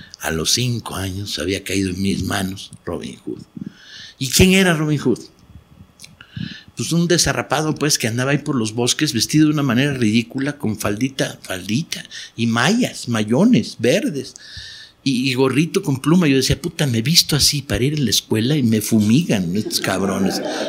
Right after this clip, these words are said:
¿no? Pero arco y flechas, puntería infalible, no fallaba.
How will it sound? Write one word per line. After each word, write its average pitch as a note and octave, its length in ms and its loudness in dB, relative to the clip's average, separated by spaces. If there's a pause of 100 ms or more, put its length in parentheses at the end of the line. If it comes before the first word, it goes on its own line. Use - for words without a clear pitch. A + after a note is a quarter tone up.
(100)
¿no? B2+ 240 2 (560)
Pero F#3+ 540 8 (120)
arco C3 320 2
y B2+ 60 0
flechas, C#3 580 0
puntería C3 520 2
infalible, C#3 720 2
no C3 160 2
fallaba. C3 560 0